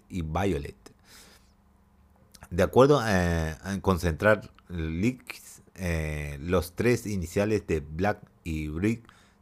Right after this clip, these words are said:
Snivy, Tepic y es Osho-, Oshobat, Oshawott, no, no me sale el nombre de él. El pingüino ese, eh, medio que parece cosa, Dios. Sí, más o menos.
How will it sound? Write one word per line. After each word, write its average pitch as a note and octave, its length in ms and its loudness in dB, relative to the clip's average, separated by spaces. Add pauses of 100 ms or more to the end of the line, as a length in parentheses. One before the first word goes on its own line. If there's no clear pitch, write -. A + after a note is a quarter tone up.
(260)
Snivy, A#2 680 -2 (340)
Tepic - 420 0 (200)
y F2 300 -2
es D#2 280 -6 (280)
Osho-, - 380 -2 (500)
Oshobat, A#2 420 0 (600)
Oshawott, B2 640 4 (260)
no, C3 260 0
no D3 100 2
me C#3+ 80 4
sale A#2+ 200 6
el A2 40 -2
nombre D#2+ 280 -2
de D2+ 120 -4
él. C#2+ 80 -10 (320)
El A2+ 180 2
pingüino D3 520 0
ese, G#2+ 260 -4
eh, A1+ 320 -12
medio F#2+ 320 -12
que - 100 -16
parece F2 400 -10
cosa, - 800 -20
Dios. E2+ 240 -14 (640)
Sí, F#2+ 100 -8
más F#2+ 220 -2
o - 20 -2
menos. D#2 260 -6